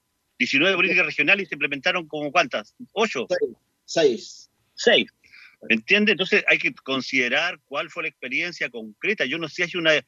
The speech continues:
Speaker 1: si hay una evaluación de lo que fue, eh, la ejecución la, o, la, o las metas alcanzadas respecto del,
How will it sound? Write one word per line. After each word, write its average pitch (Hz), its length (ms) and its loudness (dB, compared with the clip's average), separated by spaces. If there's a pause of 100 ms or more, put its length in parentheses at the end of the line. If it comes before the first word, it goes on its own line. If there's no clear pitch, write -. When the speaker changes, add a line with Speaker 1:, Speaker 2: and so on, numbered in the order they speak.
(160)
Speaker 1:
si - 140 -2
hay 175 100 6
una 175 120 4
evaluación 156 720 2
de 185 120 2
lo 139 100 -2
que 123 120 0
fue, 208 480 2 (320)
eh, 139 220 6
la 131 260 4
ejecución 147 800 0
la, 131 100 2
o, 127 100 0
la, 120 240 2 (340)
o - 80 -4
las 120 140 0
metas 165 260 4
alcanzadas 160 560 4
respecto 185 480 -2
del, 160 440 -4